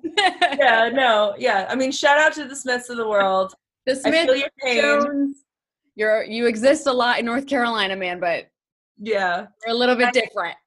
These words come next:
Speaker 1: <laughs>
Speaker 2: My co-host, my co-host, her last name is Main, and she had to, she had to go to Ellie Maney on social media 'cause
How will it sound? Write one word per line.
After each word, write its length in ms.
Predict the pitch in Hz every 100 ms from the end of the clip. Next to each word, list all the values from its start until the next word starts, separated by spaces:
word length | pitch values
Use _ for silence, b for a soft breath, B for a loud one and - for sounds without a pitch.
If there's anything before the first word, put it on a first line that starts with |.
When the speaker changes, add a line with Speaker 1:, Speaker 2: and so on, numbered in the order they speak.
| _ _ _
Speaker 1:
<laughs> 340 | - - -
Speaker 2:
My 180 | 240 247
co-host, 720 | 254 285 269 262 247 220 220 226
my 160 | 208
co-host, 520 | 202 226 220 214 202 -
her 100 | 202
last 220 | 185 185
name 180 | 190 190
is 120 | 180
Main, 440 | 180 180 175 175 175
and 180 | - 180
she 240 | 175 180 180
had 280 | 180 180 -
to, 320 | 196 170 170
she 180 | - 220
had 100 | 208
to 60 | 185
go 160 | 180 180
to 120 | -
Ellie 220 | 180 180
Maney 540 | 180 180 175 160 185 - _ _ _ _
on 320 | 185 180 180
social 300 | 180 190 185
media 400 | 185 180 175 160
'cause 360 | 180 190 185